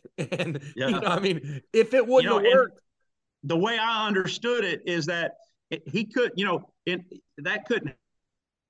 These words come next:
Speaker 2: happen just within a couple of days. In order to hire the people to study it, you know, it would take a few months. So he was smart enough and understood, uh, uh, business deals, that he understood options, and, and he paid them a fee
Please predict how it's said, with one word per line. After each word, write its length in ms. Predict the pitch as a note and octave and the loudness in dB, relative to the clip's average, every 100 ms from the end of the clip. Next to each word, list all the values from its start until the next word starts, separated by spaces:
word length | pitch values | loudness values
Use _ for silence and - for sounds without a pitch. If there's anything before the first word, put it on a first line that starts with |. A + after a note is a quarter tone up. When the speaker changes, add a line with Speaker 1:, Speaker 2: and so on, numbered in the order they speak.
| _ _ | _ _
Speaker 2:
happen 320 | F#3+ A#3+ F3 | -4 -2 -2
just 160 | D3+ D#3+ | -2 -2
within 180 | D#3+ D#3 | -4 -2
a 20 | |
couple 260 | E3+ D3 | -4 -4
of 60 | E3+ | -2
days. 220 | G#3 D#3+ - - | -2 -2 -8 -4
In 120 | D#3+ | -2
order 160 | F#3 D3 | 0 -2
to 80 | |
hire 300 | C#3 E3+ F3+ | -2 0 0
the 100 | D#3 | -2
people 340 | C#3 F3 E3+ D#3 | -2 -2 -2 -4
to 140 | D3 A2+ | -6 -6
study 400 | - F3+ F#3 D#3 | -6 -4 -2 -2
it, 80 | - _ _ | -4 _ _
you 80 | F3+ | -4
know, 60 | |
it 40 | D3 | -2
would 120 | D3 | -2
take 200 | G3+ E3+ - | -4 -4 -8
a 100 | C#3+ | -10
few 160 | - D#3+ | -4 -2
months. 340 | G#3+ F3+ - - _ | 0 -2 -6 -20 _
So 140 | - | -4
he 180 | C#3+ A3+ | 0 2
was 180 | B3 E3+ | 2 0
smart 240 | - D#3 | -2 -2
enough 220 | D#3 E3+ F3 | 0 -2 -4
and 120 | D#3 | -4
understood, 520 | D#3+ D3+ E3+ D3+ A#2 - | -4 -4 -2 -4 -6 -6
uh, 180 | C3 A2 - - | -4 -4 -10 -8
uh, 200 | A#2+ G#2 - _ A#2+ | -6 -6 -12 _ -2
business 360 | G#3 G3+ C#3+ | -2 -2 -6
deals, 360 | - C#3+ D3 D3+ _ - _ | -2 -2 -2 -6 _ -20 _
that 120 | B2 | -4
he 180 | C#3+ A#3 | 0 0
understood 420 | F#3+ C#3 - D3 - | 0 -2 -2 -2 -2
options, 680 | C3+ F3+ - B2 F2+ E2+ - _ _ _ - | -2 -2 -4 -10 -10 -12 -20 _ _ _ -6
and, 240 | B2+ C#3 - | -4 -2 -4
and 160 | D3 | -4
he 200 | C3+ G3+ | 0 -2
paid 720 | G#3 - A#3 A3+ D3 C#3+ E3+ E3+ _ | -2 -4 0 2 2 2 -2 -6 _
them 500 | C3 D3+ C#3+ D3+ D#3+ - | -4 -4 -4 -6 -8 -4
a 140 | C#3 | -4
fee 560 | C3+ - C4+ D3+ B2+ | -4 -2 0 0 -2